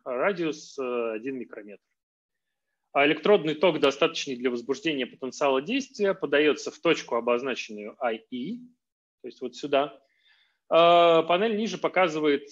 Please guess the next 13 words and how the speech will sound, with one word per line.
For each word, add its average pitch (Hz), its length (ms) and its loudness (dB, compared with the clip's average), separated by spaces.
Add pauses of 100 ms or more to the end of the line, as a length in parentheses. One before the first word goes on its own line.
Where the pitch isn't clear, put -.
э, 123 680 0
мембранный 151 500 0
потенциал 143 540 -4
как - 220 -8
функцию 139 1040 -4
положения 143 680 0
вдоль 110 320 -6
аксона 226 420 -10
при, 190 720 -12
э, 120 280 -8 (120)
Т, 214 340 -2 (1120)
при 120 220 -10
Т 196 400 -4